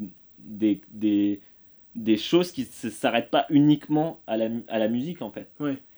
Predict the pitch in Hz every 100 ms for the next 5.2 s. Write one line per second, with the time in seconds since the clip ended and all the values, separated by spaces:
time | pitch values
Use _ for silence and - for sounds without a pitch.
0 | - 123 - 196 175 139 160 175 147 135
1 | - 117 123 135 123 117 127 117 135 -
2 | 175 180 - _ _ _ _ _ _ _
3 | 120 135 165 156 131 123 120 120 120 135
4 | 127 147 117 107 117 - 120 151 139 101
5 | 107 156